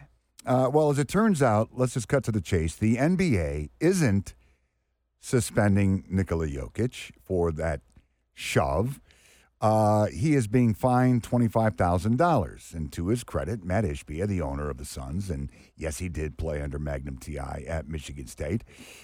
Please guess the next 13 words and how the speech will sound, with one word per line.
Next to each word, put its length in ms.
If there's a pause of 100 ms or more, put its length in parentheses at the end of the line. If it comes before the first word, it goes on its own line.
(120)
uh, 300
he 180
said 420
after 300
the 100
game, 340 (440)
"Look, 240 (220)
he 160
shouldn't 280
be 120
fined 420 (380)
or 180
suspended. 640